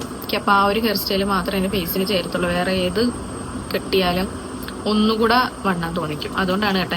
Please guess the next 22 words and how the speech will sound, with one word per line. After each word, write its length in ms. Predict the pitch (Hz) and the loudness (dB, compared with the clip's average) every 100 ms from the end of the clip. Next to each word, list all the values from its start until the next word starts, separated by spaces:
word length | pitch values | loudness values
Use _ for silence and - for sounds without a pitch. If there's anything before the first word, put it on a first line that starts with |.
| 175 | -2
ഞാനത് 260 | 175 180 185 | 0 0 0
മാത്രം 320 | 180 185 190 202 - - - - | 0 0 -2 -4 -6 -8 -8 -2
ഫോക്കസ് 320 | 196 190 190 | -2 0 -2
ചെയ്ത് 140 | 190 190 | 0 0
അങ്ങനെ 180 | 185 185 | 0 0
പോകുന്നത്. 400 | 185 185 185 175 - - - - - - | -2 0 0 -2 -4 -6 -8 -10 -10 -6
അപ്പം 140 | 180 180 | -2 0
ഞാൻ 80 | 180 175 | 0 0
പോയി 120 | 214 - - - - - - - - | 0 -2 -8 -10 -10 -10 -10 -8 -4
മുടിയൊന്ന് 360 | 180 170 160 214 | -2 -2 -2 -2
കെട്ടിയിട്ട് 340 | - - - 104 | -2 -2 -2 -2
വരാം. 200 | 90 - - - - - | 0 -2 -4 -8 -6 -6
ഓക്കെ, 220 | - 254 320 - - - - - - - - - - - - - - 247 | 0 2 2 -2 -6 -10 -8 -10 -10 -14 -14 -16 -14 -14 -14 -10 -6 -2
ഇനി 120 | 240 - | -2 0
ഷാളൊന്ന് 440 | 233 226 240 240 240 | -2 0 2 4 4
ഞാൻ 120 | 233 247 | 2 0
സെറ്റ് 260 | 196 - 220 | -2 -4 -4
ചെയ്യട്ടെ. 360 | 214 175 - 208 220 - - - - - - - - | -2 -2 -4 -6 -6 -10 -12 -12 -12 -12 -12 -12 -8
ഇതിങ്ങനെ 380 | 240 277 262 262 269 240 | -4 0 2 2 0 -4
ഇട്ടില്ലെങ്കിൽ 540 | - 208 208 208 220 214 - 202 | -2 -2 0 -2 -2 -4 -6 -6
ഒരു 100 | 202 202 | -4 -2
കോൺഫിഡൻസ് 760 | 180 170 - 175 180 196 208 | -4 -4 -4 -4 -2 -4 -6